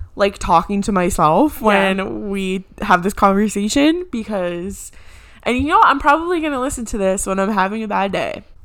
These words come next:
Speaker 2: Yeah, but we just thought this would be a good episode, obviously, because we're still in a pandemic, but coming out of, like, the summertime and of, like, every, like, obviously <laughs> stuff's probably gonna start closing again, but once everything was, like, opening again and you're comparing yourself to, like, other people coming out of quarantine,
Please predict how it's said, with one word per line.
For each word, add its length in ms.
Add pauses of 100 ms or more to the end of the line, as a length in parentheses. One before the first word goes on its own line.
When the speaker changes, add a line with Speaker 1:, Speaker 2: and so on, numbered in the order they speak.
(260)
Speaker 2:
Yeah, 180
but 140
we 80
just 200
thought 160
this 120
would 80
be 100
a 40
good 100
episode, 360
obviously, 360
because 460
we're 100
still 460 (160)
in 160
a 40
pandemic, 560
but 320 (240)
coming 220
out 80
of, 60
like, 140
the 80
summertime 680
and 400 (480)
of, 220
like, 200
every, 440
like, 320 (100)
obviously 420
<laughs> 20
stuff's 400
probably 260
gonna 140
start 180
closing 380
again, 280 (320)
but 300
once 340
everything 380
was, 140
like, 100
opening 380
again 160
and 120
you're 120
comparing 480
yourself 420
to, 100
like, 200
other 180
people 260
coming 200
out 80
of 80
quarantine, 600